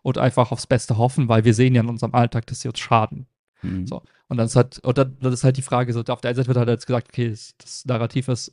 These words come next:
Speaker 1: okay, Demokratie geht kaputt und die andere Seite sagt, ja, Demokratie ist ja schon kaputt, weil wir in vielen Institutionen quasi schon eben zu viel Politik und zu viel politischen Einfluss mit drin haben, der uns im Alltag quasi daran hindert, eigentlich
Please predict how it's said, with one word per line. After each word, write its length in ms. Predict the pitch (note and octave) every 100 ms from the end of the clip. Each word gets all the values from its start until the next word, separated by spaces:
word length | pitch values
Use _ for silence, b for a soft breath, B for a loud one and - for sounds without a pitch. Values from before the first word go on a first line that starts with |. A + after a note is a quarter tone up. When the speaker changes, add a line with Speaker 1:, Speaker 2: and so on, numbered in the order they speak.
| _
Speaker 1:
okay, 280 | _ - A#2+ C3
Demokratie 600 | - C3 - A#2+ - C3+
geht 180 | C3 -
kaputt 400 | C3 - E3 -
und 60 |
die 60 | B2
andere 160 | B2+
Seite 160 | B2 B2+
sagt, 180 | B2 -
ja, 80 | A#2+
Demokratie 520 | - A#2 - D#3 D3+
ist 140 | D#3
ja 80 | C#3
schon 220 | - B2
kaputt, 480 | - B2+ C#3+ D#3+ - B B -
weil 160 | B2
wir 100 | A#2+
in 40 | C3
vielen 260 | C3+ D3 C#3+
Institutionen 680 | C3+ - B2+ - C3 C3+ C3
quasi 320 | B2 B2 A#2
schon 240 | - B2+
eben 340 | C#3 B2 B2+ A#2 b b _
zu 200 | - D#3+
viel 200 | C#3 C#3
Politik 640 | C3+ C3+ B2+ - C3+ - - _
und 180 | - B2+
zu 120 | -
viel 120 | C3 B2+
politischen 280 | B2+ A#2
Einfluss 280 | - C3 C3
mit 100 | B2+
drin 180 | B2 B2
haben, 300 | A#2+ A#2+ A#2
der 180 | B2 B2
uns 180 | C3 -
im 80 | C#3+
Alltag 360 | B2+ C3 B2
quasi 540 | - B2 A#2+ A#2 A2+ G#2+ _ _ _ _ _ _ _ _ _ _ _
daran 280 | C3+ A#2+ A#2+
hindert, 760 | A2 D#3+ D3 C3+ C3+ - - _ _ _ -
eigentlich 840 | B2 C#3 C3+ - C3+ C3+ - -